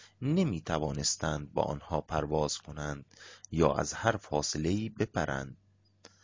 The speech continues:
ولی به همان اندازه آشکار است که آن بالها هر قدر هم ابتدایی بود،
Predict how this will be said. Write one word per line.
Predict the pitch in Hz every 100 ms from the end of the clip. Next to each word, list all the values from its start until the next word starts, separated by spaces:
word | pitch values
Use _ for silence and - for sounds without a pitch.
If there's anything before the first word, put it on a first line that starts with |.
| - - _
ولی | 98 107 78
به | 73
همان | - 110 101 71 -
اندازه | 78 73 73 78
آشکار | 92 78 71 - - 120 87
است | 69 - - - - - - - - _
که | - 73
آن | 87 80
بالها | 78 78 82 117 123
هر | - 117
قدر | - - 76 71 -
هم | 80 73 -
ابتدایی | - - - 73 71 71
بود، | - 135 175